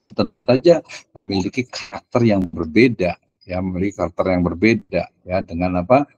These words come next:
Dengan perusahaan, dengan sekolah umum misalnya, gitu ya. Ini, ini sangat berbeda. Oke, saya mau kasih kesempatan dulu yang mau bertanya atau mungkin nanti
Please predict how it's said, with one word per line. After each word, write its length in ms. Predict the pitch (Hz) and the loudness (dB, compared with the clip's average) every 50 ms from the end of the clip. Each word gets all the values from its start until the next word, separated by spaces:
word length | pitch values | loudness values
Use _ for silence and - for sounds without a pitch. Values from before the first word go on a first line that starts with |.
| _ _ _ _ _ - | _ _ _ _ _ -8
Dengan 240 | 95 95 87 87 | -2 -2 -2 -2
perusahaan, 960 | 87 - 87 85 - - - - - - 117 117 - - 104 95 92 90 90 - | -2 -2 -4 -4 -4 -4 -8 -6 0 0 0 0 0 -2 -4 -4 -2 -4 -4 -8
dengan 300 | - 90 90 85 85 85 | -12 -12 -8 -6 -6 -6
sekolah 640 | 85 - - _ _ - - 90 90 92 98 104 107 _ _ _ _ _ _ - - | -8 -10 -14 _ _ 0 2 2 4 6 4 4 2 _ _ _ _ _ _ 0 2
umum 400 | 123 117 110 110 110 107 101 101 - | 4 4 6 6 4 2 0 -2 -4
misalnya, 880 | 107 101 92 - - 101 98 95 92 92 90 85 90 87 87 90 87 87 | -6 -6 -6 -4 -2 -2 -2 -2 -2 -6 -6 -6 -6 -4 -4 -4 -4 -6
gitu 320 | 80 - - _ - 90 | -8 -10 -18 _ -18 -16
ya. 160 | 87 90 90 92 | -14 -14 -12 -8
Ini, 320 | 98 104 113 117 117 - | -4 -4 -4 -4 -4 -8
ini 180 | - 92 95 98 | -14 -14 -14 -14
sangat 400 | - - - - _ _ - _ | -14 -16 -20 -20 _ _ -20 _
berbeda. 580 | _ _ _ - - - _ _ _ - - - - - - - - - _ _ | _ _ _ -20 -20 -20 _ _ _ -20 -20 -20 -20 -20 -20 -20 -20 -20 _ _
Oke, 400 | - _ - - 107 90 87 90 - - - - - _ - - | -20 _ -2 0 0 0 0 -6 -10 -16 -18 -18 -18 _ -10 -4
saya 160 | - 135 147 | 0 0 2
mau 80 | 156 156 | 2 2
kasih 240 | 143 151 131 127 - | 0 0 -2 -2 -4
kesempatan 560 | 123 - 123 120 123 117 - - 131 120 113 | -2 -2 0 0 -2 -2 -2 -2 0 0 0
dulu 400 | 101 98 90 85 87 104 143 175 | 0 0 -2 0 0 0 0 0
yang 320 | 190 123 107 101 101 95 | 0 -2 -2 -4 -4 -6
mau 160 | - 101 98 | -6 -4 -4
bertanya 880 | 92 85 90 85 82 _ - - 95 92 87 87 85 87 101 - - - - - _ _ - - - _ _ _ _ | -4 -4 -4 -6 -8 _ -8 -6 -6 -6 -6 -4 -2 0 0 0 0 -4 -8 -18 _ _ -20 -20 -20 _ _ _ _
atau 240 | - 101 - - - | -12 -12 -6 -2 2
mungkin 400 | 113 110 107 104 - - 120 113 | 2 2 2 0 -2 -2 -2 0
nanti 240 | 104 101 104 120 | 0 -2 -2 -4